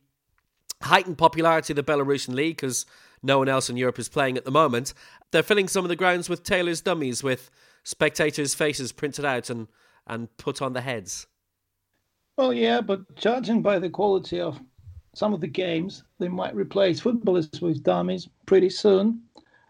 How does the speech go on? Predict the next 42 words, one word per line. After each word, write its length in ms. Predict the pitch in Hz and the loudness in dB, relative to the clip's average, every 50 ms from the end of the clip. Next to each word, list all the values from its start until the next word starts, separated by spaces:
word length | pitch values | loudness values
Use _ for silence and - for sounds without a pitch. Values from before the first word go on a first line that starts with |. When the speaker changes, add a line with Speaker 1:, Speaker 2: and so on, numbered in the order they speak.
| _ _ - | _ _ 2
Speaker 2:
Sometimes 540 | - 220 226 220 226 220 190 185 - - _ _ _ _ _ - - | 4 4 6 6 6 4 4 4 0 -8 _ _ _ _ _ -14 -10
you 80 | 190 | -10
do 180 | 151 139 202 208 | -6 -4 -4 -4
feel 300 | 147 131 - 180 180 175 | -4 -2 -4 -4 -2 -2
like 360 | 180 180 175 160 151 - - - _ _ _ _ _ _ - 165 | -4 -6 -6 -6 -10 -14 -18 -20 _ _ _ _ _ _ -8 0
down 280 | 147 208 208 226 208 190 | 4 4 4 4 4 0
in 120 | 185 180 - - | -4 -8 -10 -8
a 440 | - 190 175 170 165 165 165 160 - - _ | -6 -6 -6 -4 -4 -6 -6 -6 -8 -8 _
double 280 | - 202 202 175 175 165 | 2 2 4 4 2 -2
dose 280 | 160 185 180 175 156 | -2 -2 -2 -2 -4
of 100 | 160 139 | -6 -6
bleach 380 | 131 180 190 - - - - - _ | -6 -6 -6 -6 -8 -14 -18 -16 _
when 160 | - 185 180 | -8 -8 -6
you 100 | 87 87 | -6 -4
watch, 400 | - - - - - - - - _ _ _ _ _ _ _ _ _ _ _ - | -4 -4 -4 -6 -8 -12 -14 -14 _ _ _ _ _ _ _ _ _ _ _ -6
uh, 340 | 185 180 175 170 165 180 233 226 180 170 | -4 -2 -2 -2 -2 -4 -6 -10 -6 -2
that 260 | 190 185 170 - - | 0 0 0 0 -2
league, 360 | 170 175 170 180 196 190 - - _ _ | -2 0 0 0 -2 -2 -6 -18 _ _
but 160 | - 196 - | -4 -4 -4
still, 300 | - - - 180 180 190 | -2 -2 0 2 2 2
that's 280 | 214 226 175 - 165 - | 2 2 0 0 0 0
the 80 | - 208 | 0 2
only 180 | 208 202 196 | 2 2 2
one 200 | 185 202 190 190 | 0 0 -2 -2
available 540 | 180 160 180 185 185 185 170 165 190 208 - | -2 0 0 0 0 2 2 0 0 0 -2
so 260 | - - 214 208 190 | 0 4 6 6 6
far 400 | - - - 185 180 - - - - | 4 2 2 2 2 2 0 -4 -6
in 100 | - - | -6 -4
Europe, 340 | 196 170 180 175 190 214 233 | -2 0 0 0 0 0 -2
because 380 | - 190 151 - 185 175 156 - | -4 -4 0 0 0 0 0 0
Faroe 300 | - 180 185 190 190 190 | 2 4 6 6 6 6
Islands, 580 | 196 180 175 175 180 185 196 208 208 - - _ _ _ _ _ _ _ _ _ _ _ - | 4 2 0 0 0 0 -2 -4 -6 -10 -18 _ _ _ _ _ _ _ _ _ _ _ -6
they 200 | - 175 180 175 | -2 0 0 0
might 480 | 170 170 175 180 175 180 170 185 180 - | 0 0 0 0 0 -2 -2 -6 -8 -10
start 520 | - - - - 185 180 175 180 170 151 | -12 -12 -4 0 2 2 2 0 -2 -2
their 180 | - 175 170 165 | -2 -2 0 0
league 340 | 156 165 170 165 160 160 - | 0 0 0 -2 -2 -2 -2
on 140 | 165 160 165 | -2 -2 -2
the 100 | 165 165 | 0 0
eighth 240 | 165 160 160 - | 0 -2 -2 -4
of 140 | 156 - - | -8 -6 -4
May, 340 | 151 165 170 180 202 226 | -2 0 0 0 0 -2